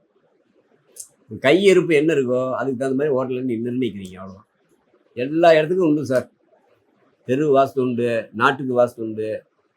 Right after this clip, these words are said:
வில்லேஜ் வரை வாஸ்து உண்டு. மலைகள், சில மலைகள் இருக்க இடத்துல சமூக விரோதிகள் இருப்பாங்க.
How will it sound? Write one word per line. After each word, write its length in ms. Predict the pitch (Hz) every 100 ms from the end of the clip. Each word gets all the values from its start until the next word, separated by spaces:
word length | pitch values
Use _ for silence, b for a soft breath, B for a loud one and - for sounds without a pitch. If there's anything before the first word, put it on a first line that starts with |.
| _
வில்லேஜ் 340 | 117 143 165 139
வரை 240 | 127 139 139 123 120
வாஸ்து 520 | 113 95 107 127 135
உண்டு. 440 | 117 110 107 104 - _ _ _ _ _ _ _ _ _
மலைகள், 380 | 117 151 160 131
சில 180 | 135
மலைகள் 320 | 127 135 156 156
இருக்க 280 | 139 131
இடத்துல 500 | 131 123 135 143 147 - _ _ _ _ _ _ _ _ _ _
சமூக 380 | - 135 165 170
விரோதிகள் 480 | 147 143 135 135 120
இருப்பாங்க. 420 | 107 107 104 98